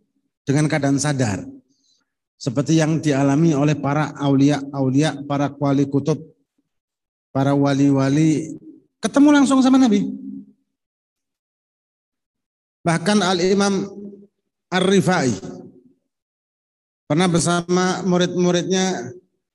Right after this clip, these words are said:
ketika ziarah Nabi dan beliau berkata, "Ya Rasulullah, mud yadaika ya Rasulullah." "Ulurkan tanganmu, wahai Nabi," dan keluarlah tangan mulia beliau dari makam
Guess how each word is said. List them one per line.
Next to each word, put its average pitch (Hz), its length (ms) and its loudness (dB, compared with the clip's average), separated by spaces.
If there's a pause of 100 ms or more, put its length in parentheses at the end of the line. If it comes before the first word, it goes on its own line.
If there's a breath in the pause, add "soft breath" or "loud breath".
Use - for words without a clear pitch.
(360)
ketika 156 240 -2
ziarah 165 480 0
Nabi 175 320 2
dan 170 240 -2
beliau 170 240 0
berkata, 165 640 -2 (560)
"Ya 160 240 0
Rasulullah, 165 800 0
mud 156 320 -2
yadaika 165 560 -2
ya 143 240 0
Rasulullah." 131 560 -6 (1600)
"Ulurkan 190 320 -4 (240)
tanganmu, 180 320 2
wahai 156 240 2
Nabi," 165 640 0 (560)
dan 156 160 0
keluarlah 165 480 -2
tangan 151 400 -4
mulia 143 400 -2
beliau 139 400 -2
dari 131 240 0
makam 135 400 -2